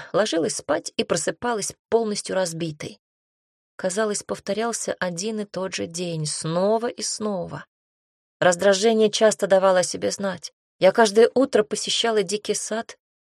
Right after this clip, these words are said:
не могла сосредоточиться на своих эмоциях, на ярких моментах из прошлого. С набитой ватой головой шла на отработку. Не дожидаясь принца, двигалась к нему в комнату,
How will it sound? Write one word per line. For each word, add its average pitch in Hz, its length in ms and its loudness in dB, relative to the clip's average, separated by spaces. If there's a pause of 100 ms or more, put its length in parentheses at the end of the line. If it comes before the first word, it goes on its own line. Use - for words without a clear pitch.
(140)
не 196 160 4
могла 214 460 6
сосредоточиться 202 960 -2
на 185 100 -4
своих 202 380 -4
эмоциях, 208 640 -2
на 175 80 -2
ярких 208 540 0
моментах 196 540 -2
из 294 120 -6
прошлого. - 800 -2 (460)
С - 100 -6
набитой 202 500 -2
ватой 214 380 0
головой 202 500 -2
шла 196 240 -4
на 202 100 -4
отработку. 196 800 -6 (680)
Не 185 80 -2
дожидаясь 214 460 4
принца, 247 400 -2
двигалась 190 460 -2
к - 80 -18
нему 175 220 -4
в - 100 -16
комнату, 226 560 2